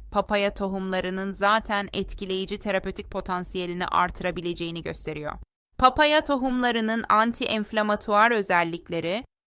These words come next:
hücresel düzeyde kronik enflamasyonu azaltarak çalışıyor. Bu birçok dejeneratif hastalığa bağlı. Kronik enflamasyon kanser, diyabet ve ateroskleroz gibi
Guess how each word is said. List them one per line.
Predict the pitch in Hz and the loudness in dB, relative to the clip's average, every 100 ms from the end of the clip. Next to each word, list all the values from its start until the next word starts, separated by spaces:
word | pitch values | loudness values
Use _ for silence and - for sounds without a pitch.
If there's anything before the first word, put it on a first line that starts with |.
| _ | _
hücresel | 240 233 240 240 262 262 269 | -2 0 2 2 2 2 2
düzeyde | 233 226 214 214 226 - | 0 0 0 0 -2 -2
kronik | 214 220 247 - | 0 2 0 0
enflamasyonu | 233 214 214 208 202 196 - 196 208 208 | -2 -2 -2 2 2 0 -4 -2 2 2
azaltarak | 202 202 202 220 196 175 - | 4 4 4 4 2 2 -2
çalışıyor. | 180 170 175 - 156 151 175 - _ _ | -6 -6 -6 -4 -4 -4 -6 -12 _ _
Bu | 240 220 | -4 -2
birçok | 240 269 - 226 240 - | 0 -2 2 0 2 2
dejeneratif | 208 220 220 214 214 254 269 | 2 2 2 2 2 -2 0
hastalığa | - 202 - 196 190 190 190 175 | 2 2 2 0 2 4 4 2
bağlı. | 160 156 156 151 - _ _ _ _ - | 0 -2 -4 -6 -10 _ _ _ _ -4
Kronik | 233 233 294 262 | 2 2 2 0
enflamasyon | 247 226 233 220 214 - 208 214 | -2 0 0 2 2 0 -2 0
kanser, | 214 202 185 185 180 170 196 - _ 175 | 0 0 0 -2 0 0 0 -8 _ -6
diyabet | 208 208 208 240 - 220 | 4 4 6 2 0 0
ve | 208 | 4
ateroskleroz | 214 208 214 208 202 - 208 208 220 220 190 | 2 2 4 2 0 -6 0 4 4 2 -2
gibi | 180 175 220 | -2 -2 -2